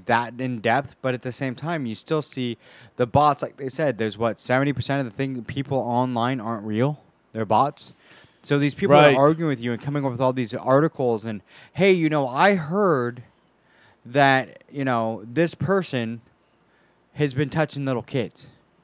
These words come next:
Speaker 1: It's not true.
Speaker 2: Well, they
Speaker 1: but
Speaker 2: can actually, they can, so if, if that's kind of the, if that's kind of the case, they can actually have, let's just say it's Joe Biden talking about, I don't know, whoever's running against him.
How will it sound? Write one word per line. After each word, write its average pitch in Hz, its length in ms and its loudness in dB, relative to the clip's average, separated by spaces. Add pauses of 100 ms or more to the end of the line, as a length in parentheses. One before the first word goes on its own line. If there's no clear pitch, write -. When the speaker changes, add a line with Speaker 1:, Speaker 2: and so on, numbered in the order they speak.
(420)
Speaker 1:
It's 143 220 -2
not 180 220 4
true. 196 560 -2 (1400)
Speaker 2:
Well, 165 160 10
they 247 120 12
Speaker 1:
but 240 40 0
Speaker 2:
can 269 140 8
actually, 220 600 2
they 175 200 0
can, 214 240 -4 (240)
so 196 400 4
if, 170 200 -4
if 151 140 -2
that's 165 400 6
kind 165 240 4
of 135 80 0
the, 117 280 2
if 123 160 -6
that's 147 240 4
kind 139 240 0
of 120 100 0
the 110 100 -6
case, 139 400 -2 (320)
they 175 160 4
can 208 180 4
actually 185 520 2
have, 147 580 6 (320)
let's 208 200 6
just 247 140 -2
say 247 120 8
it's 160 140 6
Joe 160 280 8
Biden 143 460 6
talking 143 400 2
about, 127 440 4 (460)
I 143 140 4
don't 104 80 -2
know, - 60 -10
whoever's 180 360 8
running 139 280 4
against 113 380 0
him. 85 220 -6